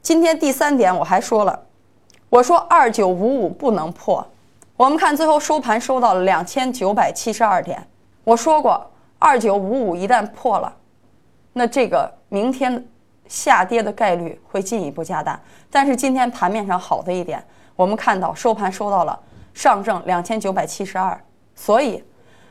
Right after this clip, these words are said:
我们大家不应该过分的悲观。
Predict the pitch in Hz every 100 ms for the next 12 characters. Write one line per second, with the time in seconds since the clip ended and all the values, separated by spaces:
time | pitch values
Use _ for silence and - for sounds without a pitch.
0 | _ - 247 320 294 302 302 - 311 294
1 | 302 294 269 190 214 170 - 170 165 160
2 | 151